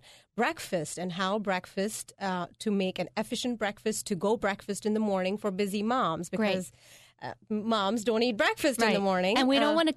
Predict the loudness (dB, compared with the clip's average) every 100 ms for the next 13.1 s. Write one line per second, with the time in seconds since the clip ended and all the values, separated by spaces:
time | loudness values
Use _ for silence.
0 | _ -2 0 0 0 0 0 0 0 -2
1 | -4 0 2 4 4 4 2 2 2 2
2 | 2 0 -2 -2 -2 -2 0 0 2 -2
3 | -2 -2 0 0 2 2 2 2 2 0
4 | 0 0 -2 0 -2 -2 -2 -2 -2 -4
5 | -2 -4 -4 -6 -4 -8 -6 -4 -2 -6
6 | -4 -4 -2 -4 -6 -2 2 2 2 2
7 | 2 0 0 0 2 0 0 -2 -2 -2
8 | 0 0 0 2 2 0 -2 0 0 -2
9 | -2 -2 -2 -6 -4 -2 -4 -2 -2 -2
10 | -2 -2 -6 -4 -6 -2 -2 0 -4 -4
11 | -2 0 0 -2 -2 0 0 -2 -2 0
12 | 0 -2 -2 -2 2 2 2 2 -2 -2
13 | -4